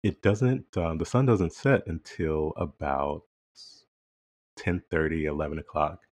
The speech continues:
at night, and then it, the sun rises, like, about three A M. So only a few hours of, of, um, <laughs> nighttime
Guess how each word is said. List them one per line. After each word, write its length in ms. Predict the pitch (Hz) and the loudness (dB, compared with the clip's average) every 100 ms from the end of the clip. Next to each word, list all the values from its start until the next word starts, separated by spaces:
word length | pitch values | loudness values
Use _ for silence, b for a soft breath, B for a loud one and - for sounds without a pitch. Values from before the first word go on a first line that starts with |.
| _ _ b _ _ _ - | _ _ b _ _ _ -4
at 140 | 87 | -2
night, 280 | 98 139 95 | 0 0 0
and 140 | 92 87 | 0 0
then 120 | 87 | -2
it, 100 | - - | -4 -6
the 100 | 92 | -4
sun 280 | - 87 80 | -2 0 2
rises, 480 | 95 117 95 80 - | 4 2 0 -6 -4
like, 180 | 73 - | -4 -4
about 420 | 73 73 67 - - | -2 0 0 -6 -2
three 300 | 80 90 80 | 2 2 2
A 200 | 76 78 | -2 -2
M. 220 | 87 69 | -4 -6
So 320 | - 76 71 - _ _ | -8 -4 -4 -6 _ _
only 220 | 101 104 | -4 -2
a 40 | 80 | -4
few 240 | - 90 | -2 0
hours 340 | 78 73 71 78 | 2 0 -2 -4
of, 180 | 76 73 _ b b b _ _ _ - | -6 -8 _ b b b _ _ _ -8
of, 340 | 78 73 69 | -4 -4 -2
um, 500 | 73 71 71 71 71 - _ _ | -2 -2 -4 -6 -10 -14 _ _
<laughs> 240 | _ - | _ -6
nighttime 760 | 92 110 - - - 80 - | 4 4 4 0 0 -2 -2